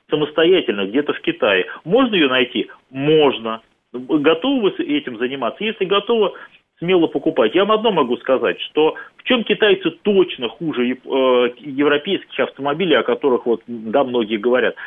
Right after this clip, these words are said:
они так не едут. Вот тот, кто понимает кайф в драйве, именно в езде, да, вот садишься на десятилетний автомобиль немецкий, вот у меня Volkswagen Golf, ему, один из моих автомобилей, ему десять лет, пробег сто тридцать пять тысяч.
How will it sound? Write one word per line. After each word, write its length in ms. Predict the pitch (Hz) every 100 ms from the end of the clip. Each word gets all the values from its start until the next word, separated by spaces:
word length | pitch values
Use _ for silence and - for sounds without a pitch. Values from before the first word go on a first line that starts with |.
| - -
они 240 | 175 226
так 340 | - 190 -
не 140 | 165 160
едут. 440 | 139 202 98 87 _ _ - -
Вот 160 | 139
тот, 180 | 196 190
кто 140 | - 156
понимает 580 | - 165 185 151 127
кайф 300 | - 170 135
в 80 | 113
драйве, 520 | 107 160 254 262 165
именно 380 | 131 160 151 139
в 60 | 117
езде, 640 | 127 175 143 139 147 95 - _ _ _
да, 200 | 113 202
вот 160 | 143 -
садишься 440 | 156 190 - 147
на 100 | 135
десятилетний 800 | 131 143 - 175 190 - 127 98 - _ _ _ _ _ _ _ _ -
автомобиль 640 | 135 - 147 156 202 214
немецкий, 480 | 170 165 143 - 180
вот 140 | 117
у 60 | 135
меня 240 | 147 214
Volkswagen 540 | 160 135 175 160 147 135
Golf, 220 | 131 101
ему, 180 | 120 123 -
один 320 | - 151 123
из 120 | 104
моих 240 | 110 117 117
автомобилей, 520 | - 160 220 226 151
ему 240 | 170 180
десять 320 | 123 156 - -
лет, 220 | 113 -
пробег 360 | 127 143 208 -
сто 140 | 160
тридцать 320 | 160 147 -
пять 240 | - 135 -
тысяч. 200 | 95